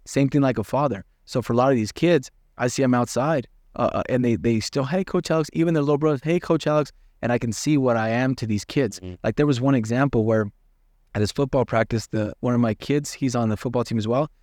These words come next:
Speaker 1: his, uh, dad was there, and, um, and for whatever reason, his dad wasn't throwing with him. So he's like, "Coach Alex, will you, will you play catch with me?" "Absolutely." And so I was teaching him with his dad standing ten feet away. I was teaching his kid how to catch the ball.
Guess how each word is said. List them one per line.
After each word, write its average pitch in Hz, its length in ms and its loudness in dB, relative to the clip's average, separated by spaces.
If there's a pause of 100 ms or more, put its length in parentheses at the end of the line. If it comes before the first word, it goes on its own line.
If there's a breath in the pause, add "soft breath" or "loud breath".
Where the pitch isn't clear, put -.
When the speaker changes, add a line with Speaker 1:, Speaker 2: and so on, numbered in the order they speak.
(320)
Speaker 1:
his, 131 300 0
uh, 113 160 4
dad 127 300 2
was 135 180 -2
there, 98 200 -4 (380)
and, 113 320 0
um, 98 420 0 (480)
and 113 280 -2 (240)
for 135 100 4
whatever 135 240 0
reason, 165 200 2
his 117 100 -2
dad 131 140 2
wasn't 127 260 -2
throwing 147 220 2
with 117 140 -4
him. 95 120 -10 (640)
So - 120 -4
he's 120 80 0
like, 123 100 -2
"Coach 170 220 0
Alex, 165 200 2
will 135 80 0
you, 131 60 -6 (100)
will 139 100 2
you 139 140 0
play 143 140 2
catch - 280 -2
with 113 80 -8
me?" 101 140 -6 (360)
"Absolutely." 139 500 -2 (360)
And 117 160 -2
so 113 100 -2
I 131 120 2
was 196 160 -2
teaching 196 420 0
him 151 160 2
with 165 140 2
his 151 160 -2
dad 156 340 2
standing 156 460 0
ten 160 240 0
feet 180 140 0
away. 143 400 2
I 156 60 -4
was 156 120 -2
teaching 185 320 -2
his 147 120 -4
kid 175 220 0
how 156 100 2
to 147 60 0
catch - 260 -4
the 226 60 -6
ball. 190 300 -2